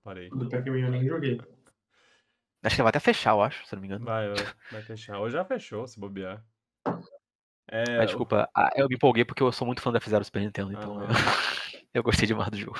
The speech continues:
Speaker 1: É, eu também
Speaker 3: As
Speaker 1: gosto,
Speaker 3: músicas
Speaker 1: mas
Speaker 3: já
Speaker 1: eu
Speaker 3: me
Speaker 1: sou,
Speaker 3: venderam.
Speaker 1: sou ruim. E aí, tava sendo ruim ne-, nesse jogo e pensando, "É, talvez não seja tão legal assim."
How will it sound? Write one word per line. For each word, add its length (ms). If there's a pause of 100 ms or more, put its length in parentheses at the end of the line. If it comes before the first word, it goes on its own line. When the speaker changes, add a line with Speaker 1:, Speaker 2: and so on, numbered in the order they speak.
(380)
Speaker 1:
É, 60
eu 100
também 260
Speaker 3:
As 180
Speaker 1:
gosto, 60
Speaker 3:
músicas 280
Speaker 1:
mas 60
Speaker 3:
já 40
Speaker 1:
eu 40
Speaker 3:
me 80
Speaker 1:
sou, 100
Speaker 3:
venderam. 400
Speaker 1:
sou 80
ruim. 400
E 100
aí, 500 (960)
tava 220
sendo 280
ruim 500
ne-, 220
nesse 300
jogo 360
e 40
pensando, 460 (1160)
"É, 160
talvez 300
não 100
seja 240
tão 200
legal 240
assim." 400